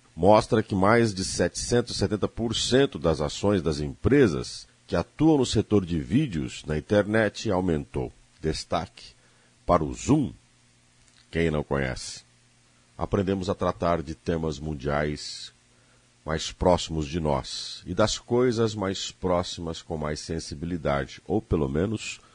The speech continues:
somos mais sensíveis a elas. Agora também a mudança não foi igual.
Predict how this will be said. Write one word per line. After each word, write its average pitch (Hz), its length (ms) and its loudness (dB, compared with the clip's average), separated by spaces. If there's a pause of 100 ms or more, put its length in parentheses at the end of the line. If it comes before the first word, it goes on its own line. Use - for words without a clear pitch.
(240)
somos 92 680 2 (200)
mais 80 540 0 (320)
sensíveis 87 720 0
a 78 120 -2
elas. - 500 -12 (480)
Agora 120 320 8
também 101 280 2
a 101 60 4
mudança 92 440 2
não 82 100 2
foi 78 200 0
igual. 65 360 0